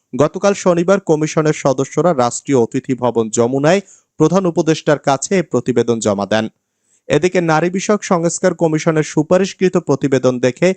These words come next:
বিস্ময় প্রকাশ করেছেন বাংলাদেশ জামায়াত ইসলামীর আমির ডাক্তার শফিকুর রহমান। রবিবার রাতে এ নিয়ে নিজের ভেরিফাইড Facebook পেজে একটি পোস্ট দিয়েছেন তিনি।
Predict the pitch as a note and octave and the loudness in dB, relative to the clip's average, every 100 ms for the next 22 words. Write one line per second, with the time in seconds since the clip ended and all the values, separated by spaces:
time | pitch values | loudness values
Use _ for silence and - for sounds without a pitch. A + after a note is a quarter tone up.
0 | - _ - D3+ - - G#3+ E3 D#3 E3 | -4 _ -2 -2 0 0 0 0 0 -2
1 | - D3+ C#3+ D#3+ B2+ A#2+ A#2+ A#2+ A#2 A#2 | 0 0 0 -4 -2 -2 -2 -2 -2 -2
2 | A2 C#3 C#3+ C#3 - C3 B2 A2+ B2 B2 | -2 -2 -2 -4 -2 0 0 0 0 -2
3 | - _ - A#2+ - A2+ - D3 C3 - | -4 _ -4 -4 -2 -6 -4 -4 -4 -4
4 | G2 G#2 A2+ A2+ A2+ - _ _ _ - | -4 -4 -2 -2 -2 -8 _ _ _ 0
5 | C#3 E3 E3 D#3+ D#3+ D#3 G#3 - C#3+ D3+ | 2 2 0 0 0 0 0 0 0 0
6 | E3+ A#2 D3+ C3+ D3 A2+ - C#3+ F3+ F#3 | 2 0 2 0 0 -2 -2 -2 0 -2
7 | F#3 - D3 C3+ C3+ C#3 - C#3 C#3+ F#3 | -2 0 0 0 -2 -4 0 0 2 0
8 | - C3+ - D3+ D#3 C3 A#2+ G#2+ - G#2 | -2 -6 0 0 0 -4 0 0 0 -4
9 | G2+ G#2+ A#2+ | -2 0 0